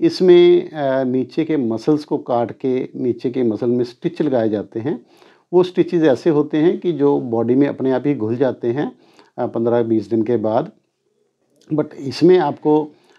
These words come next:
दो, अ, तीन से चार हफ्ते का परहेज रखना पड़ता है, कई बार छः हफ्ते का भी परहेज रखना पड़ता है।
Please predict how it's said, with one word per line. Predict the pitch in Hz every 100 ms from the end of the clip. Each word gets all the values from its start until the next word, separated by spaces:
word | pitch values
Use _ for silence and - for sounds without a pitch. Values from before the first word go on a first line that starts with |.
| _
दो, | 123 131 147 160
अ, | 151 131 123
तीन | 120 156 160
से | 160
चार | 143 131 135
हफ्ते | 131 120 - 139
का | 127 127
परहेज | 120 107 104
रखना | 120 117 139
पड़ता | 120 117 120 123
है, | 143 175
कई | 143
बार | 131
छः | 117 - 147
हफ्ते | 139 139
का | 123
भी | 123
परहेज | 120 120 113
रखना | 110 123
पड़ता | 110 110 - 113
है। | 135